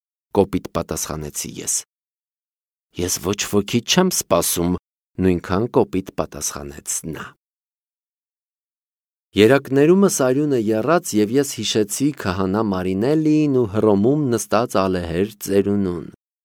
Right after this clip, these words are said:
Ես հասկացա, ամեն բան սարքած էր։ Ահավասիկ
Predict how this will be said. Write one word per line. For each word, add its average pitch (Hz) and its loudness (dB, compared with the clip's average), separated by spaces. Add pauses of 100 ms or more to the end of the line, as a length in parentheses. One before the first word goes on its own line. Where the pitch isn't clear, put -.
(440)
Ես 101 2
հասկացա, - -10 (460)
ամեն 104 2
բան 120 0
սարքած - -10
էր։ - -20 (840)
Ահավասիկ 92 0